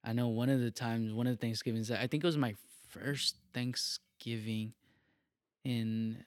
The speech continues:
in Japan. No, it was my second. I'm a liar 'cause the first one sucked. I don't remember it, but it wasn't, it wasn't good. I think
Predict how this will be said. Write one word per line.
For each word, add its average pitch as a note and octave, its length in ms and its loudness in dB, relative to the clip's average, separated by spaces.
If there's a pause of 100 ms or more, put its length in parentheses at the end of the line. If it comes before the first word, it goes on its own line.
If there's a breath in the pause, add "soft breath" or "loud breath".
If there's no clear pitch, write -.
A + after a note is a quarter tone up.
(140)
in C3+ 60 -4
Japan. A2+ 680 -4
No, C3 240 4
it - 20 -20
was C3 160 2
my A#2 80 2
second. A2 360 -2
I'm G#2+ 100 -6
a A2 40 -4
liar A2 200 -2
'cause G#2+ 120 -6
the A2 60 -8
first A2+ 260 -2
one G#2+ 280 -4
sucked. - 580 -4 (100)
I - 60 -6
don't A#2+ 120 0
remember A2 320 -2
it, G2+ 180 -10
but G2+ 200 -8
it A2 60 -8
wasn't, A2 380 -6 (200)
it - 60 -6
wasn't D3 280 4
good. A2 200 0 (480)
I A#2 60 -6
think G#2+ 280 -4